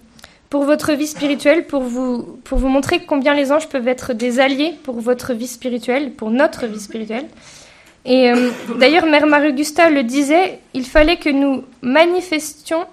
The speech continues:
notre volonté de collaboration avec les anges et les habitants de la cour céleste. Il faut qu'on soit unis au ciel parce que c'est notre patrie et que, eh bien, les, les anges seront nos frères là-haut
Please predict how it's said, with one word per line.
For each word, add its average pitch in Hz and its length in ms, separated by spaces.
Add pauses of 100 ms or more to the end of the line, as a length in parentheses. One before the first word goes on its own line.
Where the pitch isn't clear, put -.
(120)
notre 247 340
volonté 320 540
de 254 160
collaboration 311 840
avec 247 280
les 240 220
anges 302 320 (360)
et 226 40
les 240 240
habitants 285 400
de 269 80
la 226 120
cour 269 200
céleste. 220 480 (300)
Il 247 80
faut 349 180
qu'on 320 140
soit 294 340 (220)
unis 330 420 (160)
au 247 120
ciel 247 560 (360)
parce 240 200
que 294 100
c'est 285 180
notre 233 260
patrie 220 360 (560)
et 233 120
que, 226 440
eh 208 40
bien, 214 340
les, 208 260
les 220 180
anges 302 140
seront 226 260
nos 220 120
frères 262 300
là-haut 214 300